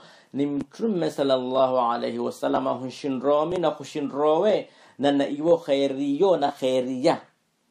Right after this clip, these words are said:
Na ya mujitu hupendo na iwo ndiye na kwa hado jisuyo, amali yawe takfanyo, ichiwa miskamura fanya,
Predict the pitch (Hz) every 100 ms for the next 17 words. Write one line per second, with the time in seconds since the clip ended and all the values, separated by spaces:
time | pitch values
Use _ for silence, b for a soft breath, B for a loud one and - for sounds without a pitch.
0 | _ 120 135 127 127 117 135 135 117 110
1 | 123 120 123 127 117 151 170 139 123 139
2 | 123 120 113 110 113 117 - 147 139 123
3 | 135 151 151 123 127 131 143 - 131 -
4 | 131 127 139 113 120 - 151 135 139 135
5 | - 135 139 160 190 180 - 185 202 214
6 | 226 233